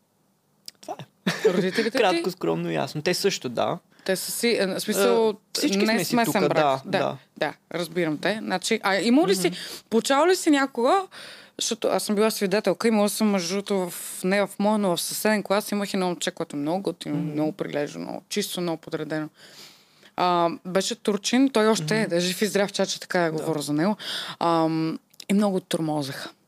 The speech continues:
Speaker 2: Имало ли е някакъв такъв момент, където усещаш, а, ясно разграничение
Speaker 1: Мгм.
Speaker 2: между българи и турци? Въпреки че всички сме под един покрив, както се казва,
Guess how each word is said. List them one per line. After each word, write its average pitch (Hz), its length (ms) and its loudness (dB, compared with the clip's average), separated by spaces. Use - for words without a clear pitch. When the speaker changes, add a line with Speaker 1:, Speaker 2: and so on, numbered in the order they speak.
Speaker 2:
Имало 214 260 4
ли 190 60 4
е 202 80 2
някакъв 170 280 0
такъв - 360 -4
момент, 175 220 0
където 170 360 0
усещаш, - 460 -4
а, 165 140 2
ясно 208 360 0
разграничение 175 680 0
Speaker 1:
Мгм. 226 80 -2
Speaker 2:
между 165 200 -4
българи 262 460 2
и 208 60 -4
турци? - 480 -6
Въпреки 202 380 -2
че 214 140 -6
всички - 300 -4
сме 175 160 -4
под - 280 -10
един 240 300 2
покрив, 254 400 -2
както 208 240 -2
се 196 80 -2
казва, 165 480 0